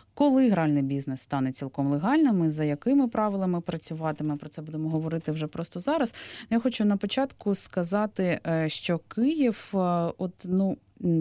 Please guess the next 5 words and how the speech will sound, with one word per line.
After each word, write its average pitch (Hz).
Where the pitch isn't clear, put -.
до 196
грудня 156
минулого 135
вже 151
року 247